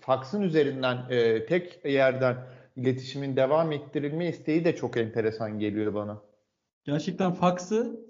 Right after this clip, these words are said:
Speaker 2: sa-, kullanan iki kurum olabilir. Biri Avrupa Birliği, diğeri de Dijitürk. Üyelik iptali için faxla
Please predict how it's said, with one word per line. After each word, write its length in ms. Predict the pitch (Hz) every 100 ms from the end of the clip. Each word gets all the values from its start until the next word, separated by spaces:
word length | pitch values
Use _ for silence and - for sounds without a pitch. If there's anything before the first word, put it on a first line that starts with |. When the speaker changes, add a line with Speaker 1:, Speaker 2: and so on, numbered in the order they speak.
| _ -
Speaker 2:
sa-, 180 | 180 -
kullanan 440 | - 170 190 202
iki 140 | 190 -
kurum 280 | - 196 196
olabilir. 400 | 180 180 220 180
Biri 120 | 190
Avrupa 400 | 185 196 196 180
Birliği, 380 | 170 208 226 170
diğeri 320 | 185 190 185
de 120 | 185
Dijitürk. 500 | 180 185 - - -
Üyelik 380 | 170 170 175 175
iptali 380 | - 170 165 165
için 160 | 165
faxla 560 | - 170 - 160 135